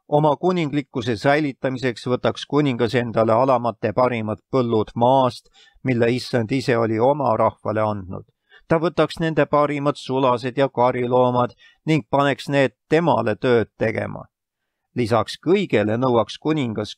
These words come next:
kümnendat osa kõigist nende sissetulekuist ja maasaagist. Prohvet lõpetas: "Te peate olema temale sulaseks ja kui te siis kisendate oma kuninga pärast,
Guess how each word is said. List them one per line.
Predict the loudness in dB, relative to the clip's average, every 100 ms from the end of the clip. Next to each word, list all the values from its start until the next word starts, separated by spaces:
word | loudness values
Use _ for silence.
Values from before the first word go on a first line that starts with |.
| 0
kümnendat | 0 2 -2 -2 -4 -2
osa | -2 0 -2 0
kõigist | 0 0 0 -6 -4
nende | -6 -4 -4
sissetulekuist | -6 -6 -4 -2 -4 -6 -10 -14 -16 _ _ _ _ _
ja | -2 0 2
maasaagist. | 2 2 0 0 0 0 -4 -16 _ _ _ _ _ -4
Prohvet | -2 0 -2 -2
lõpetas: | -2 -2 -6 -14 -16 _ _ _ _ _ _ _ _ _
"Te | -2
peate | 2 2 2 0
olema | 0 2 0 -2 -2
temale | 2 2 4 2 2 -2
sulaseks | -2 0 0 0 -8 -12 -20 _ _ -2
ja | 0 2
kui | 0 0
te | 0 -4
siis | -4 -2 -2 -2 -6
kisendate | -8 -2 -2 -2 -4 -2 -2
oma | 0 0
kuninga | -2 -4 -4 -4
pärast, | -2 -2 -2 -8